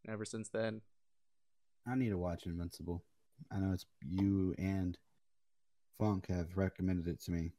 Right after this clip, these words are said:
Speaker 2: and I still haven't gotten around to watch it.
Speaker 1: It's pretty good. I mean, like, uh, it, it's definitely, uh, it, it definitely has its tension,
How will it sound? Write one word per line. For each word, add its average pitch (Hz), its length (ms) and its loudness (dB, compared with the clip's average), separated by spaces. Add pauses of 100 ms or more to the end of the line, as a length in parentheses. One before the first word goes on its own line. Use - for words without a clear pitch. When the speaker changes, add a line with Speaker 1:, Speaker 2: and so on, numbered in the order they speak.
(440)
Speaker 2:
and 87 100 0
I 85 60 0
still 85 260 -6
haven't 80 260 -4 (100)
gotten 82 200 -4
around 82 120 -4
to 78 80 -6
watch 82 280 -8
it. 69 100 -12 (840)
Speaker 1:
It's 285 180 4
pretty 349 200 2
good. 139 340 6 (140)
I 147 120 4
mean, 175 260 6
like, 165 360 4
uh, 143 440 8 (1000)
it, 135 160 4
it's 143 260 2
definitely, 156 880 4
uh, 127 640 8
it, 135 200 2
it 143 140 2
definitely 151 320 4
has 131 220 6
its - 160 -4
tension, 131 560 -2